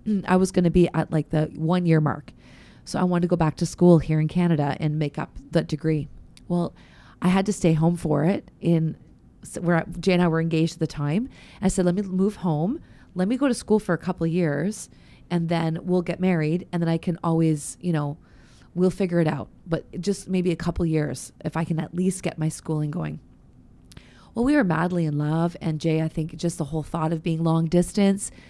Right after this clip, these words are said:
we made a very quick decision. He kind of, same thing. Jay is not like that. He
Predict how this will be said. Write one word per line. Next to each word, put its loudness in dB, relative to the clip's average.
we 0
made 2
a 4
very 2
quick 0
decision. -2
He -2
kind 0
of, 0
same 0
thing. 0
Jay 4
is 0
not 0
like -2
that. -2
He 2